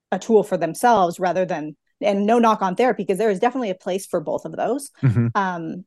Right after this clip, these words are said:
Speaker 1: but I think a lot of people are ready to move forward, you know, and they see
Speaker 2: Mm.
Speaker 1: therapy as, "I'm gonna go in and sit and rehash,"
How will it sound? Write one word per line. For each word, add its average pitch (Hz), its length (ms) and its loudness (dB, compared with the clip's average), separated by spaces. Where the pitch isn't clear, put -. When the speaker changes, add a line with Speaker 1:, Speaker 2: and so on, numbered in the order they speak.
Speaker 1:
but 220 140 2
I 208 100 4
think 220 220 -2
a 208 40 4
lot 190 200 0
of 240 80 -2
people 208 300 -2
are 202 120 0
ready 202 220 0
to 185 80 -2
move 175 240 -8
forward, - 380 -10
you 190 120 -2
know, 175 200 -4
and 190 160 -6
they 180 120 -4
see 202 200 0
Speaker 2:
Mm. - 60 -6
Speaker 1:
therapy 214 400 2
as, 180 100 -4
"I'm 185 120 -6
gonna 190 160 -4
go 185 200 2
in 180 280 -4
and 170 120 -10
sit - 440 0
and 185 120 -6
rehash," 175 640 0